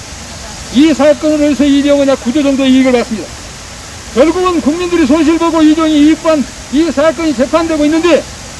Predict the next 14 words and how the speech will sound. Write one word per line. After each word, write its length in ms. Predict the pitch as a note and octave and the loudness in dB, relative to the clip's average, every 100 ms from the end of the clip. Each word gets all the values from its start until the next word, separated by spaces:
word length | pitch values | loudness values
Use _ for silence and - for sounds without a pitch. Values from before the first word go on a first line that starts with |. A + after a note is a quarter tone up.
| - | -4
이 260 | B3+ E4+ D#4+ | 0 0 0
재판부 680 | B3+ D4+ D4+ E4 E4+ D#4+ G#3+ - - - - | -2 0 2 2 2 2 0 -6 -16 -18 -6
어떻게 340 | A3 C4 D#4 D#4+ | -4 -2 0 0
진행되고 420 | C#4+ D4 C#4+ C4+ | 2 2 2 0
있습니까? 320 | B3 B3 G#3+ C3 - - - - - | 0 -4 -4 -8 -14 -18 -18 -14 0
변호인단이 1300 | B3+ D#4+ E4+ E4+ E4+ E4 D#4+ D#4+ D#4 D4 D4 C#4+ C4 G#3+ - - | 2 2 0 -2 -2 -2 -2 -2 0 0 0 -2 -4 -8 -14 -6
십삼 400 | D#4+ C4+ D#4 E4+ | -6 -2 -4 -4
개 120 | D#4+ | -6
팀 200 | D4+ D4 | -4 -2
사십육 680 | C#4 A#3 D#4+ C#4+ E4 C#4+ E4+ | -2 -2 -2 -4 -4 -6 -4
명, 180 | F#4 D#4+ - - - - | -2 -4 -4 -12 -14 -6
돈으로 320 | D4+ F4+ E4+ | -2 0 0
매수하는 380 | D#4 D4+ C#4 C#4 | 0 0 0 2
거죠. 260 | B3+ A#3 | 0 -2